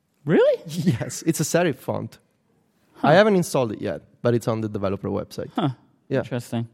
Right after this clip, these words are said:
Speaker 2: Yeah, so they're gonna do the whole, maybe they'll do Apple San Jose at some point. It'll be just one character.
Speaker 1: Big. It's just all big. <laughs> Yeah, 'cause there's no one here. It's just a, just an ellipses. That's it.
Speaker 2: <laughs> And you can only, you can only use it during the day because, you know.
Speaker 1: <laughs>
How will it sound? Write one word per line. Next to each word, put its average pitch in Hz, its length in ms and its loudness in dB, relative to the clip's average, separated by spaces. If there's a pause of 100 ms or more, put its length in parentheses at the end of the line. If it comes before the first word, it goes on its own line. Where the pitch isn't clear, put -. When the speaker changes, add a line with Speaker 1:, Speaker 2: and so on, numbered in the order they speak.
(400)
Speaker 2:
Yeah, 170 100 2
so 156 140 -6
they're 143 80 0
gonna 131 160 2
do 127 100 -4
the 127 120 -2
whole, 123 280 -2
maybe 139 200 -2
they'll 123 120 0
do 110 180 -2
Apple 110 280 -4
San 123 180 -6
Jose 123 320 -6 (160)
at 113 100 -14
some 117 140 -10
point. 117 240 -8
It'll 120 100 -4
be 120 120 -2
just 113 240 -8
one 117 260 0
character. 120 380 -6
Speaker 1:
Big. 143 200 4
It's 117 120 -4
just 135 140 -4
all 143 180 0
big. 139 140 4
<laughs> 123 120 -2 (960)
Yeah, 220 120 8
'cause 175 260 6
there's 196 140 8
no 185 140 4
one 190 180 6
here. 190 280 4 (340)
It's 147 420 2
just 180 200 0
a, 156 120 2 (360)
just - 160 2
an 151 100 0
ellipses. 127 580 0
That's 127 180 -6
it. 185 540 0
Speaker 2:
<laughs> - 40 4
And 190 120 8
you 185 80 8
can 185 140 2
only, 185 280 6 (200)
you 175 100 6
can 190 140 6
only 180 160 6
use 170 180 2
it 165 100 2
during 160 220 4
the 123 80 2
day 117 280 0 (120)
because, 143 220 0
you 139 140 2
know. 269 60 6
Speaker 1:
<laughs> 233 600 4